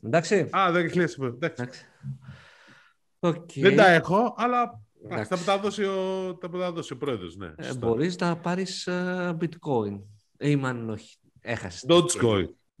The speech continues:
Speaker 1: Dogecoin, ναι.
Speaker 2: Κάνεις γέφυρες κι εσύ τώρα.
Speaker 1: Είδες. Εντάξει.
Speaker 2: Είδες.
Speaker 1: Νομίζω κανένας από σας δεν παρακολουθεί τον χώρο του κρυπτονομίσματος και πρέπει να
Speaker 2: Όσο
Speaker 1: αναφερ-,
Speaker 2: εσύ.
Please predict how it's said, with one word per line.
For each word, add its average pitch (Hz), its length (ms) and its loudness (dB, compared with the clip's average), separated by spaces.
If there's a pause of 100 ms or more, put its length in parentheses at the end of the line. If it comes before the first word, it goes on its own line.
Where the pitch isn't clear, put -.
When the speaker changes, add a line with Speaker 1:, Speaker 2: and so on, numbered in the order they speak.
(120)
Speaker 1:
Dogecoin, 104 560 -4 (100)
ναι. 98 300 -8 (220)
Speaker 2:
Κάνεις 147 360 2
γέφυρες 135 560 2
κι 123 80 -6
εσύ 110 300 -4
τώρα. 110 400 -2
Speaker 1:
Είδες. 139 760 -2
Εντάξει. 135 400 0
Speaker 2:
Είδες. 120 360 -2 (160)
Speaker 1:
Νομίζω 180 360 -2
κανένας 208 360 0
από 127 200 2
σας 110 200 -4
δεν 107 260 -2
παρακολουθεί 104 600 -4
τον 101 160 -6
χώρο 107 320 -4
του 101 160 -12
κρυπτονομίσματος 101 1300 -6
και 160 260 -4 (100)
πρέπει 180 300 -4
να 113 80 -4
Speaker 2:
Όσο 120 100 2
Speaker 1:
αναφερ-, 143 300 4
Speaker 2:
εσύ. 117 560 -4